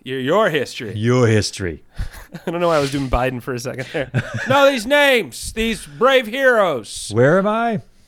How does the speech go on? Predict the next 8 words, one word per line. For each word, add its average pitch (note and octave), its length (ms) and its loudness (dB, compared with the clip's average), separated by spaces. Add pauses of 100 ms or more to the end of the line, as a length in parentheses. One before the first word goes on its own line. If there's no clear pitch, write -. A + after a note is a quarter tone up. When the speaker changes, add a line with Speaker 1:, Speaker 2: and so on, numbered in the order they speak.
(100)
Speaker 2:
<laughs> - 40 -8 (1700)
I'm E3 220 0
president A3 460 4
now. A3+ 460 2 (560)
Speaker 1:
Harvey A#3+ 420 2
Chin, B3+ 440 2
James A3+ 380 0
Wright, A3 400 2